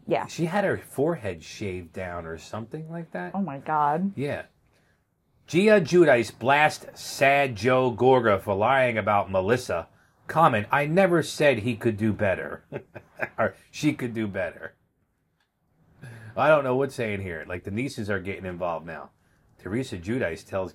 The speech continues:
Speaker 2: gaslighting bitch Melissa Gorga to shut the fuck up
Speaker 1: <laughs> Oh
Speaker 2: at
Speaker 1: my
Speaker 2: Real
Speaker 1: God.
Speaker 2: House of New Jersey reunion. I'm just reading off of page six. Peacock releasing explosive, uncensored R H O N J reunion part three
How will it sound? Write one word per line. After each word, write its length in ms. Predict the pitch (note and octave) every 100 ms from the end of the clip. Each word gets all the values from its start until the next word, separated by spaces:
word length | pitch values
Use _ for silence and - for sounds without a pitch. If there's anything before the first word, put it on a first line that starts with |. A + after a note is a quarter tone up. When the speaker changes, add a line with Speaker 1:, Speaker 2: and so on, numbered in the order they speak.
| _
Speaker 2:
gaslighting 720 | G2+ A2 G#2+ G2 F#2+ E2+ D#2
bitch 320 | G#2+ G#2+ -
Melissa 400 | E2+ G2 G#2+ F#2+
Gorga 340 | F2 G#2+ G2 D#2
to 80 |
shut 360 | D#2 - B2 A#2+
the 100 | D#2+
fuck 440 | - - A#2+ A2
up 220 | - A#2 -
Speaker 1:
<laughs> 40 |
Oh 220 | D4+ - -
Speaker 2:
at 220 | F#4 -
Speaker 1:
my 180 | D4+ C4+
Speaker 2:
Real 220 | A#2 D#3 F3+
Speaker 1:
God. 60 |
Speaker 2:
House 340 | E3 E3+ D#3+ E3+
of 140 | -
New 140 | E3 D#3+
Jersey 560 | - E3+ F#3 F#3 G3
reunion. 720 | D#3+ G3 F3+ F3+ F#3 F#3+ G#3 E3 -
I'm 160 | D#3 G3+
just 180 | C#4 E3+
reading 320 | F#3 A3+ F#3
off 140 | D#3 D3
of 120 | D3
page 260 | F3 E3+
six. 460 | C3 G3+ F3 - - _ _ _ _ _ _ _ _
Peacock 580 | - A#3 - C#3 C3 B2+
releasing 440 | A#2+ D3+ E3+ C3+
explosive, 1040 | A2 - - - E3+ B3+ D4 - C3+ F2 - D3
uncensored 840 | F3 - - F#3+ F3+ A#2 F2 - _ _ _ - _ _ _ _
R 220 | B2+ D3
H 220 | D3 C3
O 160 | C#3 C3
N 160 | C3 A#2+
J 240 | B2 A#2+
reunion 440 | A2+ A#2 C3+ B2
part 320 | G2 B2+ B2 G#2
three 320 | C3 C3